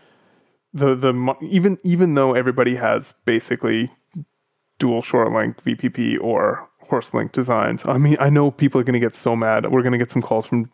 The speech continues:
suspension designers saying we're oversimplifying things, but, but really there are not that many designs, key, like, core designs out there. Bikes are f-, getting more and more similar.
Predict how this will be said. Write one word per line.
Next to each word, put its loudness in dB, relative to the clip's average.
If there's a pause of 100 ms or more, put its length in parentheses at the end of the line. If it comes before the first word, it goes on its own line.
suspension -2
designers 0
saying -2
we're 0
oversimplifying -4
things, -6 (240)
but, -2 (440)
but -2 (220)
really 6
there 2
are 0 (460)
not 0
that 0
many -2
designs, -6
key, -2
like, 0
core 2
designs -4
out 0
there. -2 (160)
Bikes 0
are 4
f-, -12
getting -2
more -4
and -6
more -6
similar. -8